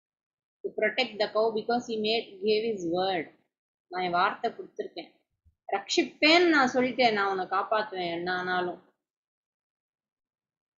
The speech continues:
So அந்த கொடுத்த வாக்கை நிறைவேத்துறதுங்கிறதுக்கு திலீப மகாராஜாவுடைய கதையை கூட சொல்லலாம்.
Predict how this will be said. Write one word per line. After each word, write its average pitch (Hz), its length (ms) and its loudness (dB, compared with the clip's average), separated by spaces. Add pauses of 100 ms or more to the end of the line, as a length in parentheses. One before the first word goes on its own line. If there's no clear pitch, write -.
(2250)
So - 200 -8
அந்த 202 180 0 (1080)
கொடுத்த 330 320 4
வாக்கை 294 320 4
நிறைவேத்துறதுங்கிறதுக்கு 254 1120 2
திலீப 247 360 -2
மகாராஜாவுடைய 196 840 0
கதையை 180 340 0
கூட 254 180 0
சொல்லலாம். 185 600 -6